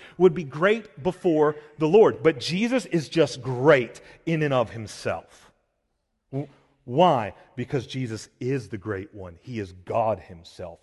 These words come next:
And we see that in thing number three. We are told he will be called the Son of the Most High. Jesus will be the very Son of God in a way that no one else can be called a son of God.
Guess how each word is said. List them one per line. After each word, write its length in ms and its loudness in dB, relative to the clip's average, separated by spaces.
And 120 -16
we 80 -10
see 280 -12
that 260 -12
in 120 -14
thing 360 -16
number 180 -10
three. 460 -10
We 120 -6
are 80 -2
told 340 -6
he 180 -10
will 160 -4
be 140 -12
called 420 -4
the 80 -8
Son 380 -12
of 120 -12
the 80 -12
Most 380 -10
High. 400 -16
Jesus 560 -6
will 100 -6
be 420 -8
the 120 -6
very 800 -2
Son 540 -6
of 160 -14
God 280 -4
in 260 0
a 80 6
way 300 2
that 200 -6
no 500 4
one 260 6
else 260 2
can 160 -6
be 140 -6
called 340 4
a 60 0
son 260 -4
of 140 -10
God. 320 -2